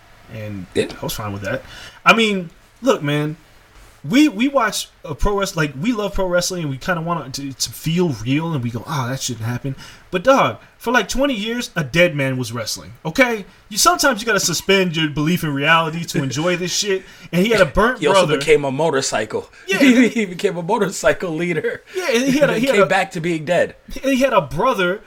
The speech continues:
Speaker 1: who also came from the dead, and they fought in a buried alive match. Look, sometimes you just gotta suspend reality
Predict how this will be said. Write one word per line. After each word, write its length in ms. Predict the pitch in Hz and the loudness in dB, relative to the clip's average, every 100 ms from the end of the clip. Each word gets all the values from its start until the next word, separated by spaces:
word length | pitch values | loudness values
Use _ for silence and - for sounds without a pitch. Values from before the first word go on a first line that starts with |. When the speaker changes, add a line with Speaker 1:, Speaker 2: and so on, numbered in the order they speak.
| _ - | _ 0
Speaker 1:
who 120 | 220 | 2
also 240 | 254 247 | 2 -2
came 260 | 175 196 175 | -4 -4 -2
from 140 | 170 | -4
the 60 | 151 | -6
dead, 420 | 127 156 160 180 - - | -2 0 0 -4 -10 -6
and 80 | 165 | -4
they 60 | |
fought 300 | 175 214 208 | -2 -2 0
in 60 | 190 | 0
a 40 | |
buried 440 | 160 113 180 208 190 | -2 0 2 4 2
alive 420 | 170 190 214 175 | 2 4 2 -2
match. 320 | 147 147 170 - - - | -4 -4 -6 -14 -20 2
Look, 220 | 262 156 | 2 2
sometimes 420 | 254 294 294 233 | -4 -4 -4 -6
you 80 | 196 | -8
just 120 | 185 | -6
gotta 160 | 196 156 | -4 -2
suspend 720 | - - - 175 190 175 127 | -2 -4 -4 -2 0 0 -2
reality 580 | 123 123 196 247 147 | -4 0 2 0 -4